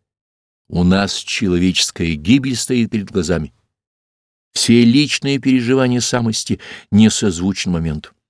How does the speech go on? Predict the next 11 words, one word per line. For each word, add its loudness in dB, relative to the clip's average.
Только 0
единение — -2
и -6
торжественность -2
могут -2
оградить -4
от -16
ущерба. -6
Надо -4
быть -6
вместе, -4